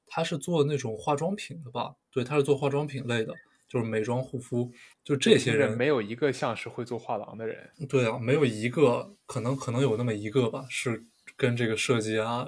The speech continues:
Speaker 1: 什么艺术沾边儿的，其他人通通不沾边儿。
Speaker 2: 那你还记得后来怎么样了吗？
Speaker 1: 我记得是两个队伍分别做了不同的房间给他看嘛，然后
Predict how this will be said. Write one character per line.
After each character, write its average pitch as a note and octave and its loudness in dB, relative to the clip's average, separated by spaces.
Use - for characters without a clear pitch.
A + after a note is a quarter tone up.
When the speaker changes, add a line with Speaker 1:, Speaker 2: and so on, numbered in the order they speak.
Speaker 1:
什 A#2 -14
么 A#2 -8
艺 C3 -2
术 A#2+ -4
沾 A#2 -2
边 A#2 2
儿 A#2 0
的， D3 -6
其 B2+ -4
他 C3 2
人 B2+ 2
通 C3+ -2
通 D3 0
不 C3+ -6
沾 C#3+ -8
边 - -6
儿。 - -12
Speaker 2:
那 B2 -6
你 A2 -10
还 G#2+ -8
记 A2+ -10
得 A2 -4
后 A2+ -6
来 G#2 -2
怎 G2+ -10
么 F#2 -14
样 G#2+ -8
了 G2 -10
吗？ - -20
Speaker 1:
我 A#2+ 2
记 D#3 0
得 A#2 2
是 B2+ 2
两 G#2+ 2
个 A#2+ -4
队 C3+ 4
伍 A2 0
分 C3 0
别 A2+ 4
做 A#2 4
了 A2 4
不 A2 -4
同 G#2+ -6
的 A2 2
房 G#2+ -10
间 A#2+ 4
给 A#2+ -4
他 G#2+ -8
看 A#2+ -2
嘛， C#3 -6
然 A#2+ -2
后 C3 4